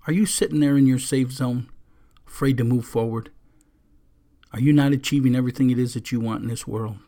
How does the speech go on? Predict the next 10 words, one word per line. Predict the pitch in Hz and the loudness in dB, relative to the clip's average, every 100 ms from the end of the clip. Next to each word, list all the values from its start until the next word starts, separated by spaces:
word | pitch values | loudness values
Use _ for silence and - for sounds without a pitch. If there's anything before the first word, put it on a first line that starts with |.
| _ _ _ _ _ - - | _ _ _ _ _ -20 -10
I'm | 147 139 | -6 -2
telling | 147 135 127 | 2 4 4
you, | 113 | 2
folks, | 101 101 104 - - - - _ _ _ - | -4 -8 -8 -12 -20 -20 -20 _ _ _ -14
step | - - 156 - | -12 -6 -6 -2
forward | 151 131 123 | 0 2 0
today | 127 110 110 | -2 -4 -4
into | 107 98 107 | -4 -6 -8
that | 104 98 | -8 -8
growth. | - 101 87 - | -8 -8 -8 -10